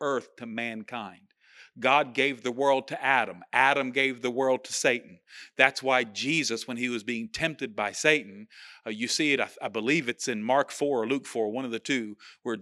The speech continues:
Satan was tempting Jesus. He said, "I'll give you all the kingdoms of this world because they have been delivered unto me or given unto me, and I'll give them to whoever I want." Well, who gave the world to Satan? It wasn't God. God gave the world to Adam.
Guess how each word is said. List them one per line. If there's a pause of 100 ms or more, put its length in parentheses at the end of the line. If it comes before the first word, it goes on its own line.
Satan
was
tempting (280)
Jesus. (260)
He
said,
"I'll
give
you
all
the
kingdoms
of
this
world
because
they
have
been
delivered
unto
me
or
given
unto
me,
and
I'll
give
them
to
whoever
I
want." (320)
Well,
who
gave
the
world (280)
to
Satan? (180)
It
wasn't
God. (240)
God
gave
the
world
to
Adam.